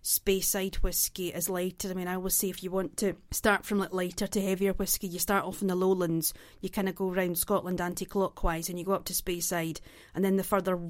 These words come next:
west you go in the Highlands, the heavier the whiskey is. And so, for example, if there are people I know that don't like peated whiskey at all, and I will say to them, "Well, don't drink anything west of Glenmorangie because you won't, you won't like it."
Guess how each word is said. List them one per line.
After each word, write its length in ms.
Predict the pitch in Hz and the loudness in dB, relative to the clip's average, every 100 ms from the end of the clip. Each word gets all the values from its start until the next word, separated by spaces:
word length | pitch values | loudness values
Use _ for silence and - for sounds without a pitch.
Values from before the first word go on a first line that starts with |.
| - - | -12 0
west 400 | 190 185 - - | 2 2 0 -4
you 80 | 190 | 0
go 140 | 185 | 0
in 80 | 180 | 0
the 80 | 175 | -2
Highlands, 400 | 175 170 170 175 | -2 -2 -4 -6
the 100 | 165 | -6
heavier 400 | 180 175 196 175 | -4 0 2 2
the 140 | 175 | -2
whiskey 360 | 175 - - 175 | -4 -4 -2 -2
is. 320 | 156 - - - _ - - - | 0 -2 -4 -12 _ -20 -16 -4
And 120 | 190 | 0
so, 100 | 202 | 0
for 100 | 180 | 2
example, 400 | 190 196 190 190 | 2 2 2 2
if 160 | 190 170 | 0 -2
there 80 | 190 | -2
are 20 | |
people 280 | - - 196 | 0 2 2
I 100 | 180 | 2
know 320 | 190 190 160 - | 4 4 2 -2
that 320 | 180 170 - | 0 0 2
don't 220 | 196 170 | 0 2
like 320 | 175 175 - - - | -2 -4 -6 -18 -12
peated 300 | - 202 196 | -6 -2 2
whiskey 300 | 196 175 180 | 2 0 -2
at 120 | 170 196 | -2 4
all, 300 | 190 180 156 | 4 4 2
and 100 | 185 | 0
I 120 | 175 | 0
will 100 | 170 | 0
say 180 | - 180 | 0 0
to 60 | |
them, 80 | 185 | -2
"Well, 80 | 175 | -2
don't 220 | 185 175 | -2 -2
drink 180 | 185 165 | -4 -4
anything 400 | 175 180 190 160 | -4 -2 -2 -2
west 260 | 165 - | -2 -4
of 80 | 170 | -6
Glenmorangie 720 | 175 160 151 165 175 170 170 | -6 -4 -4 -2 -2 -2 -2
because 300 | 165 - 165 | -6 -8 -8
you 60 | 175 | -4
won't, 240 | 170 165 - | -2 -4 -4
you 160 | 180 175 | -6 -2
won't 180 | 170 165 | -2 -4
like 240 | 160 160 | -6 -6
it." 160 | 190 | -8